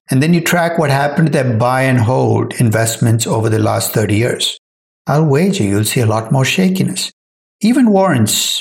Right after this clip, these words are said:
track record, if you look at his buy and hold, in al-, almost every one of his successful buy and hold investments, uh, come from the pre-nineteen nineties, Coca-Cola, Washington Post, and they've had their ups and downs along the way.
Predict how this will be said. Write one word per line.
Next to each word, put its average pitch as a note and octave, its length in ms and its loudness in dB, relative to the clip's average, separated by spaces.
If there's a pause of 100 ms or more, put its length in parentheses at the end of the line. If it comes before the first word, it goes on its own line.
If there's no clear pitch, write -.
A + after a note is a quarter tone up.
(140)
track D3 340 -2
record, G2+ 380 -4
if G#2 140 -2
you A#2+ 80 0
look B2 180 0
at A#2 80 -2
his G#2+ 100 0
buy A2+ 340 0
and A#2+ 220 -2
hold, A2+ 540 0 (160)
in A#2 180 0 (280)
al-, G3+ 160 -2
almost G#3 240 -2
every G3+ 240 2
one G3 160 2
of F#3+ 40 0
his D#3+ 140 0
successful E3 500 -2
buy C#3+ 200 0
and C#3+ 100 0
hold G3+ 180 2
investments, G#2+ 680 -2 (120)
uh, - 60 -2
come D3+ 240 -2
from C#3 140 0
the B2 100 0
pre-nineteen C3 960 0
nineties, C#3+ 600 -2 (120)
Coca-Cola, A#2+ 760 0
Washington A#2 680 0
Post, A#2+ 560 -4
and A#2+ 160 0
they've D#3+ 120 0
had E3+ 280 0
their C#3+ 520 0
ups - 320 -4
and B2 200 2
downs F#3+ 400 0
along A2 340 2
the A2 120 2
way. G#2 380 -2